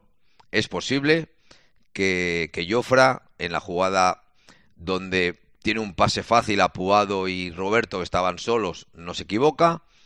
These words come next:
a lo mejor hubiéramos conseguido poner el cero dos, no lo sé. Pero es verdad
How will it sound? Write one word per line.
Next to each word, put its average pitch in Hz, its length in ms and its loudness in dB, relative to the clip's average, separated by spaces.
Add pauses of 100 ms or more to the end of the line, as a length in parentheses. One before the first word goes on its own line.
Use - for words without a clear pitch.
(220)
a 98 140 2
lo 104 80 2
mejor 110 300 -2
hubiéramos 110 640 -2 (640)
conseguido 110 500 -2
poner 123 280 0
el 110 80 -4
cero 101 260 -2
dos, 73 240 -14
no 107 160 -2
lo 95 80 -2
sé. - 240 -12 (1400)
Pero 85 360 -4
es 80 160 -8
verdad 98 440 2